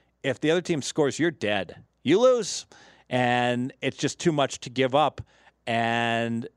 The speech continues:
so the rules of betting in the N F L during the regular season, how much these points are worth, do not apply. One, uh, technique you may well wanna do is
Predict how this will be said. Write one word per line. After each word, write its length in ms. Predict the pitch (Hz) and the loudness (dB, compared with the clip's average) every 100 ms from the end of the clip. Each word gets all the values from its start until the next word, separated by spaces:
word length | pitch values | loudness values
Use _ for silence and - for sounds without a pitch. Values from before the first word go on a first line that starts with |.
| _ | _
so 200 | - 139 | -4 -2
the 140 | 110 110 | -2 -4
rules 500 | 123 175 190 175 151 | 2 4 4 2 -2
of 140 | 123 | 2
betting 260 | 147 143 135 | 2 2 -2
in 60 | |
the 80 | 131 | -2
N 100 | 127 | -2
F 100 | 117 | 0
L 120 | 143 | 0
during 160 | 123 113 | 0 -4
the 80 | 104 | 0
regular 340 | 143 165 147 | 0 2 -2
season, 340 | - 151 120 | -2 -4 -2
how 120 | 110 135 | -2 -4
much 160 | - | -4
these 160 | 120 - | -8 -6
points 320 | 156 160 - | -4 -4 -2
are 80 | 120 | 0
worth, 260 | 113 110 - _ _ _ | 0 -2 -8 _ _ _
do 160 | 135 143 | -2 0
not 200 | 131 123 | 0 -2
apply. 680 | - - 131 131 127 120 107 _ _ _ _ | -4 -2 0 2 2 -2 -6 _ _ _ _
One, 440 | 123 139 143 131 - _ - | 0 0 0 -6 -14 _ -8
uh, 420 | 107 95 92 92 - | -8 -8 -10 -12 -6
technique 460 | - 185 156 160 123 | -2 -2 -2 -2 -2
you 80 | |
may 200 | 110 143 | 0 0
well 240 | 175 147 135 | 2 2 2
wanna 260 | 127 117 | 0 -2
do 500 | 104 180 170 117 113 104 - _ _ _ | -2 0 2 0 -2 -8 -20 _ _ _
is 640 | 135 143 131 127 127 110 | 0 0 2 0 -2 -6